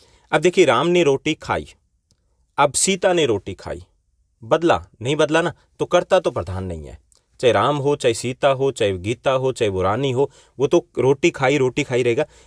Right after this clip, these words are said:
इसमें जोर रोटी खाई, रोटी के ऊपर है। रोटी खाई, खाना खाया, रोटी की जगह खाना कर देते तो खाया हो जाता, यानी कर्म के अनुसार बदल रहा है। तो यहाँ पे कौन सा वाच्य होगा? कर्म वाच्य होगा। बी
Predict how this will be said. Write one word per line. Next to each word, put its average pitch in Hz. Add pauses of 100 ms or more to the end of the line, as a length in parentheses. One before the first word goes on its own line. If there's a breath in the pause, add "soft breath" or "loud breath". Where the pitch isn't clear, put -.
(120 soft breath)
इसमें 214
जोर 147 (180)
रोटी 147
खाई, 110
रोटी 139
के -
ऊपर 92
है। 78 (340 soft breath)
रोटी 175
खाई, 170
खाना 135
खाया, - (140)
रोटी 143
की 165
जगह 151
खाना 143
कर 123
देते 143
तो 175
खाया 127
हो 120
जाता, 95 (280 soft breath)
यानी 180
कर्म 185
के 175
अनुसार 107
बदल 92
रहा 101
है। 120
तो 139
यहाँ 120
पे 151
कौन 147
सा 147
वाच्य 139
होगा? 139 (460 soft breath)
कर्म 117
वाच्य 87
होगा। - (360)
बी 160